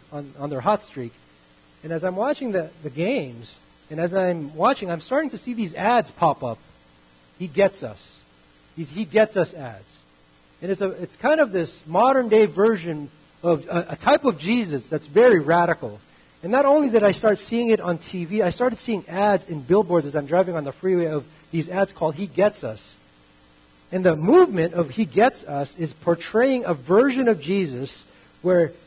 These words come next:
He gets us, that is to say, He understands us. He understands our anxiety. And they describe Jesus in this way. He's anxious like us.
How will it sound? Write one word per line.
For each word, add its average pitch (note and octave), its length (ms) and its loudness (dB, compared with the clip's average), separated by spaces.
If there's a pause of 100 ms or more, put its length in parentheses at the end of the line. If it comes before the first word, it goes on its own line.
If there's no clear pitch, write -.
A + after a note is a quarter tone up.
He B3 100 2
gets G#3 440 0
us, E3+ 200 -6
that F#3+ 160 2
is A3 140 2
to A3+ 100 -4
say, F#3+ 160 -2
He G3 180 -4
understands B3 800 0
us. A#2 280 -6
He G#3 160 -4
understands F#3+ 440 0
our D3+ 160 0
anxiety. C#3+ 640 -2 (320)
And F#3 160 -4
they F3+ 120 2
describe G#3 560 2
Jesus F#3+ 400 -4
in F#3 100 -4
this F#3 220 -2
way. G#3 140 0
He's F#3+ 280 0
anxious C#4 580 0
like D3 280 -4
us. - 420 -14